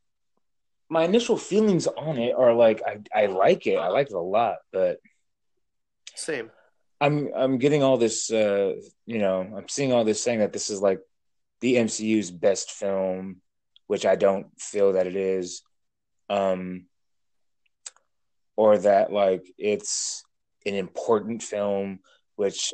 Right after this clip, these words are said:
Speaker 1: I just kind of, I don't know. I, I feel it's kind of, like, shrugging my shoulders at. I mean, you know, like, I'm not knocking this cast. This cast is great.
Speaker 2: Im-
Speaker 1: You know what I'm saying?
Speaker 2: Important in what way?
Speaker 1: Well,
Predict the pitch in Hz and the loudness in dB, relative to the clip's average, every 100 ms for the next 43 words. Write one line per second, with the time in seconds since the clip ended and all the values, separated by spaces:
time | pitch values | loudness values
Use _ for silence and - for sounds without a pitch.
0 | - 98 101 82 95 - 95 92 87 - | -4 -2 -2 -4 -10 -8 -6 -6 -6 -10
1 | _ _ - - 95 92 90 87 _ _ | _ _ -14 -8 -6 -4 -8 -12 _ _
2 | - _ _ _ _ _ _ _ - 107 | -20 _ _ _ _ _ _ _ -6 -2
3 | 107 104 - 104 92 104 104 90 - 92 | -2 -4 -4 -4 -4 -6 -8 -8 -8 -8
4 | - 104 95 95 92 104 95 90 98 139 | -6 -6 -6 -6 -4 -4 -2 0 2 4
5 | 143 165 156 135 123 123 120 147 139 107 | 4 4 4 6 6 6 4 4 2 0
6 | 127 131 - 113 107 95 _ _ _ _ | -4 -4 -4 -4 -4 -8 _ _ _ _
7 | _ _ - 101 - 120 104 - 107 - | _ _ -4 -4 0 2 2 0 -8 -2
8 | 117 123 95 82 90 151 143 - _ _ | -4 -4 -10 -2 0 0 -2 -14 _ _
9 | _ _ _ 95 95 98 98 - _ 160 | _ _ _ -16 -16 -16 -18 -20 _ -4
10 | 143 - 160 170 170 - - 135 131 123 | -2 -2 -2 -2 -8 -12 -10 -6 -6 -6
11 | 127 123 - 120 107 - - 185 190 185 | -6 -6 -4 -8 -8 -8 4 8 8 8